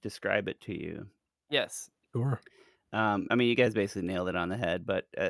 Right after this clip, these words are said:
Speaker 1: as you can kinda see, the, the cat sculpture, uh, has one very long wire, um, that's holding the head and then is rested on the sh-, the shoulders, and then it's sort of, it's, i-, it's more of a suggestion of a cat arching its back, and then the tail is wrapped around,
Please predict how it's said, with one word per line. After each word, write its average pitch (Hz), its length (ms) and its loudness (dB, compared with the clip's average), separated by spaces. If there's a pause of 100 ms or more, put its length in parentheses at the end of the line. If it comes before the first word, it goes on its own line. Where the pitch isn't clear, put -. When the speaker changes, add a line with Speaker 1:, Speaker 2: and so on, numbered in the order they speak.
Speaker 1:
as 113 160 -2
you 113 80 -4
can 107 160 -4
kinda 107 240 0
see, 101 320 -2
the, 95 240 -2
the 101 100 -6
cat 123 340 2
sculpture, 95 760 -2 (680)
uh, 85 400 0
has 101 240 -2
one 123 320 2
very 110 260 4
long 101 580 2
wire, 95 760 0 (340)
um, 69 400 -6 (360)
that's 92 200 -4
holding 104 360 -2
the 98 80 -4
head 95 680 -4
and 98 160 -6
then 98 120 -4
is 101 120 -10
rested 98 400 -6
on 95 200 -4
the 95 100 -8
sh-, - 380 -16
the - 100 -8
shoulders, 98 640 -2
and 98 180 -4
then 98 120 -2
it's - 160 -8
sort 104 180 2
of, 95 220 -2 (460)
it's, - 240 -12
i-, - 40 2
it's - 400 0
more 139 180 6
of 123 80 4
a 110 40 0
suggestion 110 680 0
of 98 120 0
a 98 60 2
cat 98 400 2
arching 98 320 0
its 95 140 -6
back, 95 360 0
and 95 100 -4
then 87 140 -2
the 90 80 -4
tail 95 420 0
is 85 160 -6
wrapped 92 320 0
around, 95 520 -2